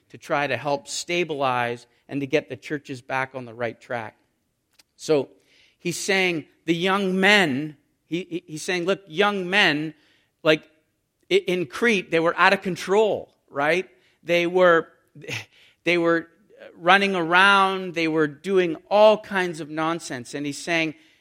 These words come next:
"Encourage the young men to live wisely," or to be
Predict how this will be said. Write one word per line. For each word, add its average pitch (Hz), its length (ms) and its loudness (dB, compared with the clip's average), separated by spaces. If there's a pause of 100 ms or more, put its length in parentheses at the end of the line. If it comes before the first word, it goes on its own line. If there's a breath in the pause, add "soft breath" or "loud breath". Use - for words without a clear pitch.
(180 soft breath)
"Encourage 185 800 2
the 185 100 -2
young 165 360 -4
men 113 440 -8 (320)
to 147 100 -12
live 143 540 -2 (260)
wisely," 131 800 -4
or 120 300 -6 (100)
to - 80 -20
be 127 300 -4